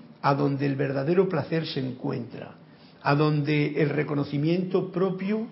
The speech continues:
con reconocimiento propio, reconoce el amor. El amor, mm, no se reconoce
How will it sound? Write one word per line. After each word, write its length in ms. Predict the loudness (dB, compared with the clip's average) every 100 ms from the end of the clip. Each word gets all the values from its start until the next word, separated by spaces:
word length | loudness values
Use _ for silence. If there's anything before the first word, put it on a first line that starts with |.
| -14 -20 -20 -20 -20 -20 -20 -20 -6
con 220 | 0 0
reconocimiento 840 | 2 -2 -2 -2 0 0 2 0
propio, 520 | 2 0 0 0 -2 -4
reconoce 760 | -8 -6 -4 -4 -4 -4 -6 -6
el 160 | -10 -8
amor. 300 | -8 -10 -14 -20 -16 -6
El 100 | -2
amor, 440 | 2 4 2 -2 -14 -20 -20 -14 -6
mm, 760 | -2 -2 -2 -2 -4 -2 2
no 260 | 4 6 6
se 180 | 6 2
reconoce 920 | 2 2 2 2 4 4 4 0